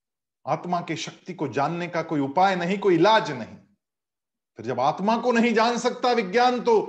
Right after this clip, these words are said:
परमात्मा को कैसे जानेगा? ये बहुत बड़ा सवाल है। इसलिए केवल मान सकता है, लेकिन जान नहीं सकता, ऐसी परिस्थिति है। और अर्जुन भी यही बात कह रहा है कि "सर्वमेतद् धृतं मन्ये",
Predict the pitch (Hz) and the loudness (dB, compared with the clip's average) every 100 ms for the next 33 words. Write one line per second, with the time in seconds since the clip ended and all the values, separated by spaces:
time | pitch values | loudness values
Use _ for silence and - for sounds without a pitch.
0 | - - _ - 226 269 262 240 233 220 | -6 -20 _ 0 2 2 0 0 0 0
1 | 208 202 202 156 147 147 135 131 - - | 0 0 0 0 0 -2 -2 -2 -4 -12
2 | 175 160 262 233 247 214 175 170 185 156 | -4 2 2 2 2 0 0 4 4 4
3 | 135 117 - - 185 214 214 180 - - | -2 -6 -8 -14 -12 -8 -2 0 -2 -8
4 | _ _ _ - 220 202 131 143 202 175 | _ _ _ -8 -4 -4 -4 -4 -4 -6
5 | 170 - - 131 127 131 135 127 101 151 | -10 -12 -8 -6 -4 -6 -8 -10 -4 -2
6 | 202 180 170 165 165 - 254 220 - - | -2 -2 -4 -4 -8 -4 0 0 -2 -6
7 | 190 202 220 220 233 - 226 170 131 117 | -4 -4 -6 -6 -6 -8 -12 -10 -8 -8
8 | - _ 165 165 208 262 269 233 220 269 | -10 _ -2 0 2 2 2 2 4 2
9 | 220 220 220 202 190 208 254 254 233 196 | 4 2 2 2 4 4 2 0 -2 -4
10 | 208 202 196 196 196 247 175 190 202 247 | -2 0 0 -2 0 -2 0 -2 0 0
11 | 185 220 285 247 196 147 - | 0 -2 -2 -2 -4 -6 -12